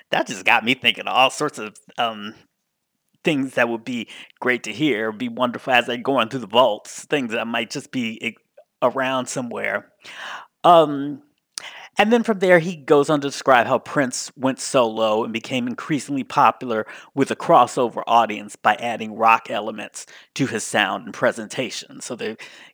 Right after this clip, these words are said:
you know, it got very much about the right look to cross over and the right this and that to cross over. And that's one of the reasons for the splintering off of the Time, 'cause the Time was, like, very funky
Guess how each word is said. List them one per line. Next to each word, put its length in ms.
you 100
know, 200
it 100
got 260
very 240
much 260
about 440
the 100
right 340
look 360
to 80
cross 420
over 320
and 100
the 60
right 260
this 220
and 140
that 220
to 60
cross 400
over. 220
And 160
that's 200
one 260
of 60
the 80
reasons 540
for 220
the 100
splintering 760
off 280
of 140
the 100
Time, 480
'cause 140
the 60
Time 360
was, 120
like, 200
very 220
funky 720